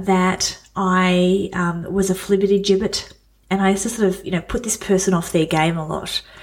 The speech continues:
because I could move from task to task. Um,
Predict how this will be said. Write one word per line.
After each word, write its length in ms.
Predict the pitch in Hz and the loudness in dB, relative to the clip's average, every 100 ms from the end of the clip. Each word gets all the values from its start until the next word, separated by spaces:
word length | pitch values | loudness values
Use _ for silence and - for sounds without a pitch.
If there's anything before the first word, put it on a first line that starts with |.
| - - | -20 -20
because 240 | - - 190 | -10 -2 2
I 160 | 180 | 2
could 180 | 185 190 | 2 0
move 280 | 175 170 170 | 2 2 2
from 160 | 180 175 | -2 0
task 300 | 175 170 - | 0 0 -2
to 60 | |
task. 600 | - 170 156 170 - - - - - - | -4 -2 -2 -2 -4 -6 -16 -20 -20 -6
Um, 480 | 170 170 160 160 - | 0 0 -2 -6 -16